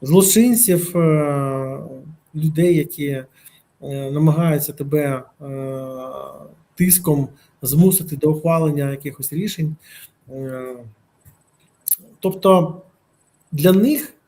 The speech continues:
це цілком нормально. І так, е, цей напрямок, мабуть, не є найгарячішим,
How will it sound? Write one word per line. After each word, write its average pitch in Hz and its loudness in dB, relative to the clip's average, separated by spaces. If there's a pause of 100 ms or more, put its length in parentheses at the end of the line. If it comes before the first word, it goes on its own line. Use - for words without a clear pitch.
(160)
це 208 0
цілком 170 -2
нормально. 143 0 (520)
І 160 2 (120)
так, 254 -8
е, 156 -2 (800)
цей 190 0
напрямок, 175 -2 (220)
мабуть, 156 -2
не 156 4
є 156 2
найгарячішим, 151 -4